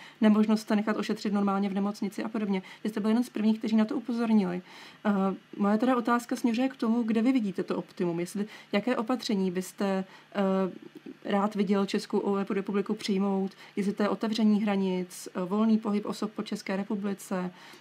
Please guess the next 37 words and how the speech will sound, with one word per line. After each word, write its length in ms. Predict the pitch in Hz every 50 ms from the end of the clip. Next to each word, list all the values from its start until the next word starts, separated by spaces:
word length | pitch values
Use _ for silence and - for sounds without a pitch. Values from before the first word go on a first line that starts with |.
| - -
otevření 440 | - 214 - 220 208 220 214 214 214
provozoven 640 | 220 208 190 214 233 220 220 220 208 202 196 190
a 40 | 190
případně 460 | 185 - - 196 - 208 190 202 214
kterých, 480 | 214 - - 214 196 190 190 196 - - - - - - - - - 196
eh, 40 |
pokud 240 | 196 - 220 - 226
byste 220 | 208 233 233 - 220
to 80 | 233
byl 120 | 214 247 247
schopný 280 | - - 226 220 240
nějakým 280 | 226 214 214 214 226 220
způsobem 360 | 220 - 220 220 233 226 220
jako 180 | 220 220 240 233
shrnout, 420 | - - - 214 214 208 220 214
kde 180 | 214 208 208 220
je 100 | 226 220
ten, 180 | - 247 240
kde 160 | 226 208 220
vy 80 | 220 262
vidíte 280 | 247 226 233 233 247 240
ten 120 | 254 254
trade-off 400 | 247 240 226 214 185 196 202 -
a 60 | -
kde 120 | 208 190 208
jsou 140 | - 220
ty 120 | 208 240 220
klíčové 420 | - 226 214 220 - 208 226 226
body, 280 | 208 214 208 208 220 214 220 - - - -
které 180 | - - 214 214
bychom 260 | 202 214 - 247 220
naopak 440 | 220 202 214 214 233 226 220 - -
měli 240 | 220 214 214 220 226
nechat 300 | 220 214 220 240 226 -
otevřené 580 | 214 - 220 202 214 220 214 208 208 208 208 214
a 180 | 214 208 202 202
svobodné? 580 | 208 - 214 190 180 196 190 - 208 - -